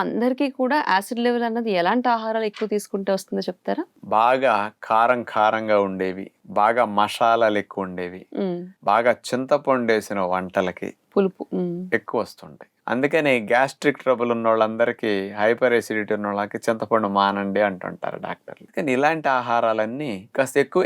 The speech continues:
Speaker 2: ఎసిడిటీని పెంచుతాయి. అందుకని డాక్టర్లు ఎసిడిటీ వచ్చాక చప్పగా తినండి, ఇట్లాంటివన్నీ అప్పుడు చెప్తుంటారు.
Speaker 1: ఎక్కువ కారాలు తినకండి అని చెప్తూ ఉంటారు. అసిడిటీ సమస్య ఎక్కువగా బాధిస్తున్నప్పుడు వెంటనే ఉపశమనం పొందాలంటే కూడా ఏం చేయాలో చెప్తారా?
Speaker 2: నీళ్లు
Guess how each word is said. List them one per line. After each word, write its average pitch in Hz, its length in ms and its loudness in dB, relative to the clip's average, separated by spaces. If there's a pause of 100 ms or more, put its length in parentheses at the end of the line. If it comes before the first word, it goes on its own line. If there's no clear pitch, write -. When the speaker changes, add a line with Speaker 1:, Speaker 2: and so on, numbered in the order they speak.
Speaker 2:
ఎసిడిటీని 123 600 2 (200)
పెంచుతాయి. 110 400 0
అందుకని 127 300 0 (120)
డాక్టర్లు 120 420 2
ఎసిడిటీ 117 360 -2
వచ్చాక 104 300 -2 (640)
చప్పగా 104 420 0 (100)
తినండి, 92 400 -6 (260)
ఇట్లాంటివన్నీ 101 520 2
అప్పుడు 101 220 -8
చెప్తుంటారు. - 320 -6
Speaker 1:
ఎక్కువ - 280 0
కారాలు 185 340 2
తినకండి 175 480 -2
అని 247 140 -4
చెప్తూ 247 300 -8
ఉంటారు. 180 220 -18 (200)
అసిడిటీ 220 320 -2
సమస్య 214 320 -2
ఎక్కువగా 254 380 0
బాధిస్తున్నప్పుడు 190 720 0 (420)
వెంటనే 302 340 4
ఉపశమనం 262 440 2
పొందాలంటే 220 460 2
కూడా 214 160 2
ఏం 202 120 0
చేయాలో 208 240 0
చెప్తారా? 214 360 -4 (260)
Speaker 2:
నీళ్లు 151 400 4